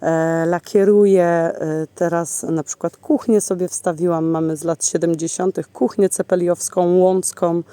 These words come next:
E, także ja w takim bardzo starym klimacie lubię przebywać. Kojarzy mi się to z domem moich rodziców, kojarzy mi się to z domem,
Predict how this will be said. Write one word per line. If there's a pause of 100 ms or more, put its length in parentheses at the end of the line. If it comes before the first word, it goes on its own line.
(640)
E,
także
ja
w
takim (220)
bardzo
starym
klimacie
lubię
przebywać. (1040)
Kojarzy
mi
się
to
z
domem
moich
rodziców,
kojarzy
mi
się
to
z
domem,